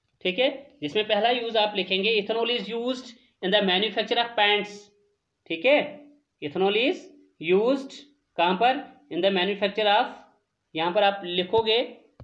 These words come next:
in the manufacture of pants, ठीक है, in the manufacture of varnishes, यही रंग रोगन वगैरह, ठीक है, या फिर आप बोल सकते हो lacquers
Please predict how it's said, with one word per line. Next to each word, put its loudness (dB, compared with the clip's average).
in -2
the 2
manufacture 0
of 0
pants, 0
ठीक -2
है, 4
in 0
the 6
manufacture 0
of 0
varnishes, 2
यही 0
रंग 0
रोगन 0
वगैरह, 0
ठीक -6
है, 2
या 2
फिर 2
आप 4
बोल 0
सकते -4
हो 2
lacquers -2